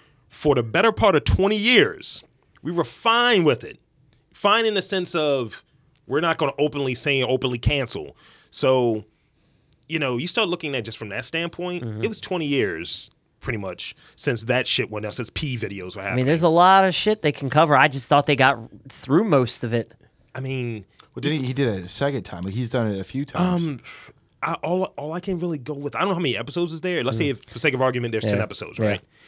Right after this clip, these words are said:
Speaker 1: Motherfucker got thirty <laughs> years! So it's like, "Yo, we're gonna do one year per episode."
Speaker 2: That's not bad. <laughs> I mean, you, you said it before. Like,
Speaker 1: Yeah.
Speaker 2: they could do a whole series on him and Aaliyah alone.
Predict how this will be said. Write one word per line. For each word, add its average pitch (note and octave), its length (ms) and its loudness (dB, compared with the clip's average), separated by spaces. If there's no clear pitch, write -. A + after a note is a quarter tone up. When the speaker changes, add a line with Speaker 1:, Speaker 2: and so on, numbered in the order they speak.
Speaker 1:
Motherfucker F#4+ 240 6
got E4 180 6
thirty E4+ 200 8
<laughs> - 0 -
years! A#4 840 8
So G#3+ 180 4
it's F#3+ 120 6
like, F#3 360 6
"Yo, B2+ 200 0
we're C3+ 120 2
gonna C3+ 120 0
do A#2 140 -2
one A2 320 0
year A#2+ 580 2
per A#2+ 300 0
episode." G#2+ 400 -2
Speaker 2:
That's C3 200 2
not C3 180 6
bad. E3+ 380 6
<laughs> - 560 -8
I F#3 60 8
mean, F#3 180 6
you, B3+ 200 4
you G#3+ 180 4
said E3+ 240 4
it C#3+ 80 2
before. D#3+ 420 4
Like, C#3+ 140 6
Speaker 1:
Yeah. A#2+ 40 2
Speaker 2:
they F3 100 4
could F3+ 140 0
do D#3+ 140 6
a D3 60 6
whole D3+ 160 4
series D3+ 520 2
on C#3 160 2
him D3+ 200 2
and C#3+ 80 2
Aaliyah C3+ 360 4
alone. B2 520 0